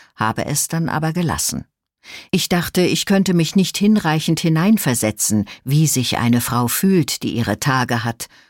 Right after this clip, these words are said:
oder vor dem Spiegel steht und sich für die Blicke da draußen schön macht. Ich würde mich heute nicht trauen, über einen Schwarzen zu schreiben, ich kenne seine Welt nicht genug.“ Kurzum, das Schreiben über Menschen aus anderen Welten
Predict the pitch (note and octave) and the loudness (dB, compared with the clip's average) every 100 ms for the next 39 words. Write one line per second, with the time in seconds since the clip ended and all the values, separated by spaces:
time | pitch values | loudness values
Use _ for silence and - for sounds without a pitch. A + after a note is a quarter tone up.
0 | _ B2 A#2 G#2 - G#2+ G#2+ G2+ - E3+ | _ -4 -2 -2 -2 -2 -2 -4 0 0
1 | D3+ B2 - B2+ B2 - - A2 - G#2+ | 0 -2 -2 0 -2 -2 -6 -6 -4 -6
2 | - A2 A#2+ - D3 D3 C#3+ A2 A2 A#2+ | -4 -2 -2 0 0 0 -4 -2 -4 -2
3 | C3 - B2 A2 - B2+ A2 G2+ E2+ - | 0 2 0 0 -2 0 2 0 -4 -12
4 | - - _ _ _ _ _ _ _ _ | -16 -20 _ _ _ _ _ _ _ _
5 | F3+ - G#3 A3 G#3 - A3 A3+ A3 - | -6 0 2 2 2 0 0 2 2 0
6 | - - E3+ A3+ G#3 D3+ - B2 A#2 - | -6 -2 0 2 2 2 2 0 0 0
7 | A#2 A#2+ - A#2 - A#2+ - C3+ C3 B2+ | -2 -2 -4 -4 -4 -4 -2 0 2 0
8 | - - - D#3+ - G#3 A#3 E3 B2 A#2 | -2 -14 -6 -6 -2 2 4 4 0 0
9 | A2+ A2+ C3+ B2 - G2 - - F2 G2 | 0 0 -2 -2 -6 -6 -6 -8 -4 -4
10 | - - _ _ _ _ _ _ _ - | -6 -12 _ _ _ _ _ _ _ 0
11 | D3+ - - F#3 G3+ - - _ _ _ | 0 0 0 2 2 -4 -20 _ _ _
12 | F3 E3+ - D3 D#3 G#3 A3+ D#3 D3+ B2+ | -2 -2 -2 -2 -2 2 2 2 0 2
13 | A#2+ D3+ - G3+ G3 G#2 B2 - C#3 C#3+ | 0 0 0 0 2 0 -2 -2 -2 0
14 | A#2 A2 A2 A#2 C#3+ - D#3+ D#3+ | 0 -2 0 -2 -2 -2 -2 -2